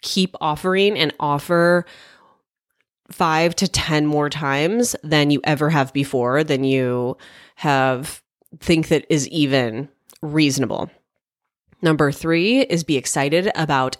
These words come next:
every win that you get, every milestone that happens, every person that says yes,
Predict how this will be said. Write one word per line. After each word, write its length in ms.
every 460
win 340
that 140
you 120
get, 340
every 220
milestone 760
that 100
happens, 680
every 320
person 540
that 160
says 320
yes, 520